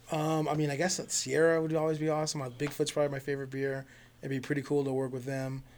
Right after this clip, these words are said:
Um, we've done a couple of beers with Burley Oak. I always love brewing with Brian, so I'd love to do something with him again. Um,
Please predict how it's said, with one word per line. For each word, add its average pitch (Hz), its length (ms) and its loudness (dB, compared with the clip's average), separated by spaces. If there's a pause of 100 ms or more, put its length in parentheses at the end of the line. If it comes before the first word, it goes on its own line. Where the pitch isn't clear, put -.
(600)
Um, 123 600 -4 (1120)
we've 135 160 -6
done 180 140 4
a - 20 2
couple 175 200 6
of 156 60 4
beers 151 180 6
with 135 80 0
Burley 139 300 6
Oak. 131 220 2
I 127 100 2
always 131 220 0
love 123 140 -2
brewing 127 180 -4
with 120 100 -4
Brian, 120 440 -4
so 120 120 -6
I'd 117 80 -8
love 123 120 -6
to 117 60 -8
do 120 60 -6
something 123 240 -4
with 113 80 -8
him 120 140 -6
again. 117 380 -8 (680)
Um, 123 460 0